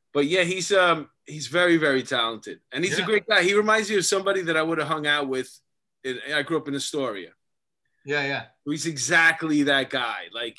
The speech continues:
Speaker 1: you know, like a living embodiment of the eighties.
Speaker 2: We had a lot of laughs in the eighties. We, we played these, I mean, and I'm talking about, when I say Italian weddings, I mean, like,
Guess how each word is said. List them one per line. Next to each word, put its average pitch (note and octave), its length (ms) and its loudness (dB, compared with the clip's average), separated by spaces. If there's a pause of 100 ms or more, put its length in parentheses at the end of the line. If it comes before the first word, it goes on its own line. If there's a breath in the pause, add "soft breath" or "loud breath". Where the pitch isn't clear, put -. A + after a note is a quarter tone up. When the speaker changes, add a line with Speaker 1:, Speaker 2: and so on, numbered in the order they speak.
Speaker 1:
you D3 140 -6
know, C3+ 200 -2
like B2+ 260 -6
a B2+ 60 -8
living E3 480 2
embodiment C#3 680 0
of A#2+ 120 -14
the A#2+ 160 -8
eighties. A2+ 680 -10 (140)
Speaker 2:
We D#3 140 -8
had E3 160 0
a C#3 80 -6
lot D#3 640 2
of C#3+ 120 -2
laughs C3+ 500 -8
in A#2 80 -18
the A2+ 120 -16
eighties. G#2 480 -14
We, B2 140 -14
we B2 160 -16 (100)
played C#3 180 -6
these, C3 240 -14
I C3+ 60 -12
mean, B2+ 240 -12 (280)
and D3 100 -2
I'm A#3+ 100 -2
talking G3 300 -2
about, C#3 340 0
when C#3 80 -4
I F#3+ 80 -2
say F#3 180 -6
Italian D3 360 -6
weddings, C#3+ 340 -6
I C3 100 -8
mean, D3 200 -10
like, B2+ 200 -6